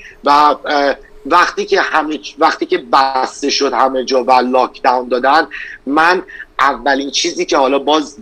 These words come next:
ب-، دوباره برگشتیم به اون کاستومر سرویس، اه، به اون نگه داشتن کاستومرها، اولین چیزی که اومد تو ذهنم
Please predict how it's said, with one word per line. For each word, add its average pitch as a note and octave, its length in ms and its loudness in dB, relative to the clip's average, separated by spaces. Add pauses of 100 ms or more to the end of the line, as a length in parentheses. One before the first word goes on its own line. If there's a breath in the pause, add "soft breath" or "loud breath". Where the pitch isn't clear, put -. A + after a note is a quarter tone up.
ب-، B2 180 -4
دوباره C3 260 2
برگشتیم C#3 600 0
به B2+ 60 -4
اون C#3 200 -4
کاستومر A2 600 -2
سرویس، G2+ 800 -4 (400 loud breath)
اه، A2+ 160 0
به A2 160 -4
اون C#3+ 360 -4 (120)
نگه A#2 420 0
داشتن B2+ 420 -2
کاستومرها، G#2+ 680 -2 (360 loud breath)
اولین C#3+ 580 0
چیزی - 320 -2
که C#3+ 100 0
اومد C3 280 0
تو B2 120 -6
ذهنم B2+ 680 0